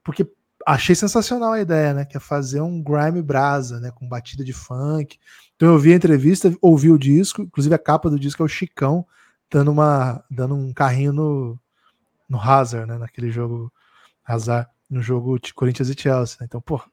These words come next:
essa é a capa do disco do Brian. Então, como que eu não vou fechar com esse, com esse gênero, né?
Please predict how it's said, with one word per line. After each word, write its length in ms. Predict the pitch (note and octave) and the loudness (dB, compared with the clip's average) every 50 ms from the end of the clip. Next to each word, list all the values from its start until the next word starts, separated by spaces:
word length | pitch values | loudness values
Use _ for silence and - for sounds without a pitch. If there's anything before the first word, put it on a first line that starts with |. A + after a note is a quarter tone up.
| _ _ _ _ _ _ - | _ _ _ _ _ _ -12
essa 260 | F#3 C3+ B2+ - - E3 | -8 -8 -6 -4 -4 -4
é 20 | |
a 20 | |
capa 260 | - - E3+ - F#3+ E3+ | -2 -2 -2 -2 -2 -4
do 120 | E3+ F#3 | -4 -6
disco 460 | D3+ D3 D3 D#3 E3 - - - F3+ | -8 -6 -4 -4 -4 -6 -8 -12 -12
do 120 | D#3+ F3 D#3+ | -12 -10 -10
Brian. 220 | D3 D3+ D3+ D3 | -8 -8 -8 -8
Então, 140 | C3+ - C3+ | -8 -10 -12
como 160 | - E3+ F3+ | -12 -12 -12
que 80 | - F3+ | -10 -10
eu 60 | F3 | -8
não 80 | F3 | -6
vou 100 | D#3+ E3 | -6 -8
fechar 300 | D3+ - D#3 C#3+ - D3 | -8 -8 -10 -8 -8 -10
com 100 | C#3 - | -10 -10
esse, 220 | C#3 - - - D3 | -14 -14 -14 -16 -18
com 640 | - _ _ _ _ _ _ _ _ _ _ - C#3+ | -18 _ _ _ _ _ _ _ _ _ _ -8 -4
esse 180 | - - D#3 | 0 2 2
gênero, 400 | C#3+ B2 C#3 C#3 C3+ B2+ A#2+ A#2+ | 4 4 4 4 4 4 2 0
né? 180 | A#2+ C3+ - | -2 -2 -4